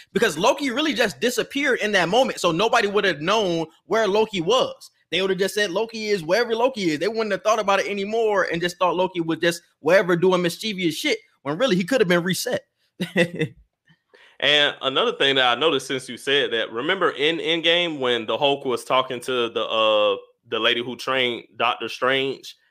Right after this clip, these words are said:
Speaker 2: and she was
Speaker 1: Mm-hmm.
Speaker 2: showing him the different timelines, and she showed how what happens when
Speaker 1: Mm-hmm.
Speaker 2: one splits off? That's exactly what I pictured when I seen that cartoon. So
Speaker 1: Yeah,
Speaker 2: that,
Speaker 1: yeah,
Speaker 2: that was,
Speaker 1: yeah.
Speaker 2: that's cool how they got 'em all connecting.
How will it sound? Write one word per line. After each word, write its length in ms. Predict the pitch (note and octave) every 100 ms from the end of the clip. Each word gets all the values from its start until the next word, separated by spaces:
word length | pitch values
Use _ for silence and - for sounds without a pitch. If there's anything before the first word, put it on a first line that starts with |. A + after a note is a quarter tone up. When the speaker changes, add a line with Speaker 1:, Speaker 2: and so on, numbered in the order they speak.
| _ -
Speaker 2:
and 260 | B2 A#2 G#2+
she 180 | D3
was 140 | C#3 B2
Speaker 1:
Mm-hmm. 80 | B2
Speaker 2:
showing 340 | D#3 D3+ C3+
him 360 | D3 C3+ B2 A#2 _ _
the 80 | A#2+
different 400 | A#2 C3 C3 A#2
timelines, 640 | D3 C#3 C3 B2+ B2 A#2
and 140 | A#2 A2
she 160 | A#2+
showed 380 | A2 C3+ C3 B2
how 180 | C3 A#2
what 160 | A#2 A#2
happens 360 | C3 C3 A#2
when 120 | D3+
Speaker 1:
Mm-hmm. 100 | D#3
Speaker 2:
one 140 | A#2+ A#2+
splits 420 | - B2+ B2 -
off? 320 | B2+ C3 - - _
That's 300 | B2+ E3 E3
exactly 500 | C3+ A#2+ B2+ C3 C#3
what 140 | B2
I 120 | A2+ G#2
pictured 420 | C3 B2 G#2+ F#2+
when 120 | G#2 G2+
I 80 |
seen 240 | F#2+ A2+ G2+
that 140 | F#2+
cartoon. 480 | - F2 - G#2+ F2 _ _ _
So 260 | - - F#2+
Speaker 1:
Yeah, 280 | A#2 B2+ A#2
Speaker 2:
that, 60 | A#2+
Speaker 1:
yeah, 120 | A2+
Speaker 2:
that 40 |
was, 80 | A2
Speaker 1:
yeah. 160 | A2+ G2 -
Speaker 2:
that's 160 | A2+ -
cool 240 | B2 A2+
how 80 | A2
they 100 | G#2+
got 180 | G#2 G2+
'em 120 | G2+
all 160 | G2 F#2+
connecting. 540 | G2 G2 D#2+ -